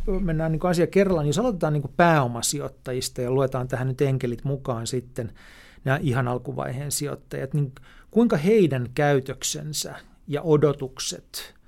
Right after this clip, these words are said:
tai mi-, minkälaisia ne on tällä hetkellä, kun se, mistä kanssa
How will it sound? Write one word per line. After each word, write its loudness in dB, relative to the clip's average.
tai -2
mi-, 4
minkälaisia 6
ne 0
on 2
tällä 2
hetkellä, -10
kun -6
se, 0
mistä 0
kanssa 0